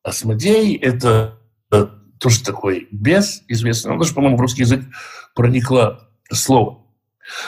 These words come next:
Талмуд рассказывает, что однажды Раби Ханина бен Доса вышел гулять ночью и встретил Аград бат Махалат, младшую из всех этих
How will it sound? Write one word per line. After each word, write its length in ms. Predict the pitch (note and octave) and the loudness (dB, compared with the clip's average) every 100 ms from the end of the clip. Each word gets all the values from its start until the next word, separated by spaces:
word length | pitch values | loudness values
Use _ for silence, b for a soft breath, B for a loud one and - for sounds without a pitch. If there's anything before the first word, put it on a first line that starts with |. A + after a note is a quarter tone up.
| B | B
Талмуд 380 | C#3+ E3+ A#3 G#3 | 0 2 2 2
рассказывает, 840 | D#3+ B2 F#3+ G#3 E3+ C#3+ A#2 A2 | -2 0 2 2 2 0 -2 -2
что 1120 | - - C3 A#2 A2 G#2+ G2+ F#2+ F2+ - - - _ _ _ _ _ _ | -8 -6 0 2 4 4 2 2 0 -4 -10 -16 _ _ _ _ _ _
однажды 840 | B2 B2 E3 C3 C3 B2+ B2+ A2+ G#2 | -2 2 2 2 -2 -4 -2 -2 0
Раби 240 | C3 B2+ | 0 0
Ханина 320 | A#2 A#2+ B2 G#2 | -4 0 0 0
бен 180 | G2+ | 0
Доса 420 | G#2 F3 E3+ A2 - B B B | 2 2 2 -6 -8 B B B
вышел 560 | - A#2+ C3 G#2 - - _ - | 2 2 2 -4 -8 -16 _ -6
гулять 540 | A#2 C3+ F#3+ - - | -2 2 2 0 -8
ночью 720 | G#2 C#3 E3+ - A#2+ B2+ C3 B B B B | -2 -2 -2 -2 0 0 -2 B B B B
и 140 | - F#3 | 0 0
встретил 840 | C#3+ - D3+ F3 - C#3+ A#2+ - - | 0 -2 -2 -2 0 0 0 -2 0
Аград 480 | B2 A#2 B2+ A#2 - - | 0 4 2 2 -6 -6
бат 260 | G#2+ G#2 | -2 -2
Махалат, 720 | A2 G2+ - G#2+ E3 C4 - - | 0 -2 0 0 2 2 -2 -4
младшую 600 | G#2+ B2+ A#2+ - G2 F#2+ | 2 2 2 -2 -6 -2
из 340 | G2+ F#2 E2+ - B B B B | 0 0 -2 -12 B B B B
всех 320 | - B2 A#2 | -2 0 2
этих 260 | A2 - | -2 -4